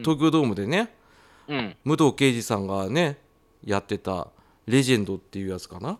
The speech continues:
Speaker 2: うんうんうん。
Speaker 1: あれは見に行ったけど、あれぐらいかな。ああ、
Speaker 2: ああ、
Speaker 1: 見たの。
Speaker 2: 他の、
Speaker 1: うん。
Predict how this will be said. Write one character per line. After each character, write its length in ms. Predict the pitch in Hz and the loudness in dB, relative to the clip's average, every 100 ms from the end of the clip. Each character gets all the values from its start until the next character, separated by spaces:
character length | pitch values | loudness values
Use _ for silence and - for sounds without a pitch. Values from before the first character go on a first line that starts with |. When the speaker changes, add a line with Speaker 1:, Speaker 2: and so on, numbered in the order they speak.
| _ _ _ _ _ - | _ _ _ _ _ -8
Speaker 2:
う 40 | |
ん 40 | |
う 20 | 135 | -6
ん 60 | 110 | -4
う 40 | |
ん。 60 | 104 | 2
Speaker 1:
あ 40 | 127 | 4
れ 60 | |
は 100 | 143 | 6
見 160 | 151 147 | 6 4
に 100 | 113 | 2
行 80 | - | -2
っ 20 | |
た 140 | 98 | -6
け 80 | 92 | -6
ど、 320 | 95 90 104 | -8 -6 -2
あ 60 | 156 | 2
れ 140 | 214 | 2
ぐ 120 | 233 | 4
ら 160 | 285 269 | 2 0
い 60 | 247 | -2
か 160 | 214 | -2
な。 260 | 196 160 - _ _ _ _ _ _ _ _ _ _ _ _ _ _ | 0 0 -2 _ _ _ _ _ _ _ _ _ _ _ _ _ _
あ 0 | |
あ、 200 | - 180 | 2 4
Speaker 2:
あ 40 | 175 | 6
あ、 40 | |
Speaker 1:
見 100 | 190 | 6
た 60 | 190 | 4
の。 40 | |
Speaker 2:
他 20 | 208 | 2
の、 720 | 202 196 190 190 190 185 - _ _ _ _ _ - | 2 0 2 2 0 -2 -4 _ _ _ _ _ -4
Speaker 1:
う 60 | 113 | 0
ん。 280 | 107 90 | 0 0